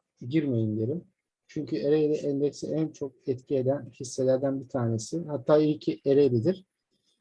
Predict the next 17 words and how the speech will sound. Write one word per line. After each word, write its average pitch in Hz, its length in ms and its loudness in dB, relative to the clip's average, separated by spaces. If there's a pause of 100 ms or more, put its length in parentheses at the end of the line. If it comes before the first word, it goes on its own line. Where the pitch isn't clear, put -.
(260)
Buna 175 160 6
göre 160 180 4
hareket 151 280 2
ederseniz 151 500 -2
sizin, 160 460 -2 (320)
e, 123 60 0
yararınız 143 640 4
olur 131 240 2
değerli 117 280 0
arkadaşlar. 117 680 -2 (2250)
Benim 160 240 6
söyleyeceklerim 160 680 2
şimdilik 156 420 -4
bu 165 80 -8
kadar. 151 640 2
Ee, 143 160 -6 (1000)
yani 127 500 -2